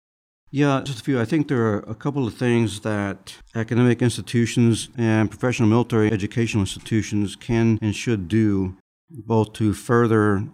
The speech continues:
the fields of strategic studies and to enhance our understanding of conflict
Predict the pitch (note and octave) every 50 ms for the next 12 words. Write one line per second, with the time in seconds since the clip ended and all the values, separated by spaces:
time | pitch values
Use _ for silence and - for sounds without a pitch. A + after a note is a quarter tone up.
0 | - - G2 F#2+ F#2+ F#2+ - - A2+ A2 G#2+ G#2+ G2+ F2 G#2 G2 F2 - - E2+
1 | - A#2+ G#2 G2+ G#2 - - A2 G#2 G2+ G2+ G#2 G2+ F#2+ F2+ - - - - A#2
2 | A2+ A2 G#2+ - - A2 G#2+ G2+ G2 G#2 A#2 A2+ A2 - - G#2+ G2 G#2 G2+ F#2+
3 | F#2 - - A2 G#2+ G#2+ G#2 G2+ F#2+ F2+ - - G2+ F#2+ F2+ F2+ F2 F2 E2+ D#2+
4 | - - - A#2+ A2+ A2+ - - A2 G2 F#2+ - -